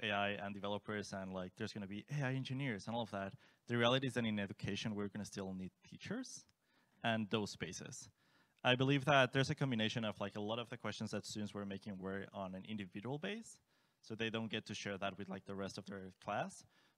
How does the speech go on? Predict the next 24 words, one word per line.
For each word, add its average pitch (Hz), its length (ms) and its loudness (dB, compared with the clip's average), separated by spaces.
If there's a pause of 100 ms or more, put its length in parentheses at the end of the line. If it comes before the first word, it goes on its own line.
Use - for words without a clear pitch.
But 117 120 -2
the 127 80 4
other 139 180 2
thing 123 300 -2
that 110 160 -8
to 123 100 -6
consider 120 460 -4
there 110 120 -2
is 107 120 -4
that 107 120 -8
they 113 140 -2
had 107 180 0
a 101 60 -2
limit 110 320 -4
on 107 100 -4
the 101 60 -6
number 104 260 -4
of 95 120 -10
questions 101 320 -8
they 101 60 -8
were 98 180 -10
able 95 220 -10
to - 120 -14
make. - 300 -16